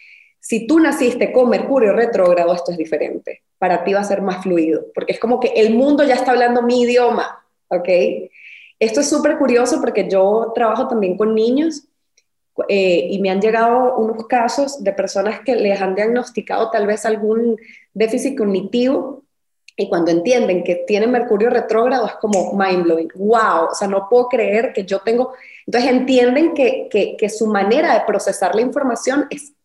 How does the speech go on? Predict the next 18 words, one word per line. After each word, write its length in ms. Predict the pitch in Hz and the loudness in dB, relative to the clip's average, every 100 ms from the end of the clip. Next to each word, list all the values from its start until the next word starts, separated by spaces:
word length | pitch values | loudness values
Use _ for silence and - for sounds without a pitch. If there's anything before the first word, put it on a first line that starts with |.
| - | -8
es 400 | 196 - 196 202 | -6 -6 -6 -4
al 100 | 196 | -4
revés. 460 | 180 147 - - - _ _ _ _ _ _ - | -2 -2 -4 -8 -14 _ _ _ _ _ _ -8
Entonces 400 | 196 208 208 247 | -4 -2 -2 0
hay 180 | 254 262 | 0 2
todo 240 | 254 262 | 2 2
como 280 | 254 202 165 | 2 2 2
un, 680 | 185 196 220 196 202 - _ _ - | 0 0 0 -2 -4 -10 _ _ -8
no 100 | 190 | -4
sé 120 | 220 | 0
si 100 | 233 | 0
eso 180 | 247 240 | 0 0
contestó 540 | 240 214 - 202 190 | 0 0 -2 -2 -2
tu, 160 | 196 - | -4 -6
tu 140 | - 214 | -4 -2
pregunta, 520 | 190 175 175 170 156 | 0 2 2 0 -4
pero 180 | 160 165 | -4 -4
sí. 400 | - 165 - | -4 -4 -6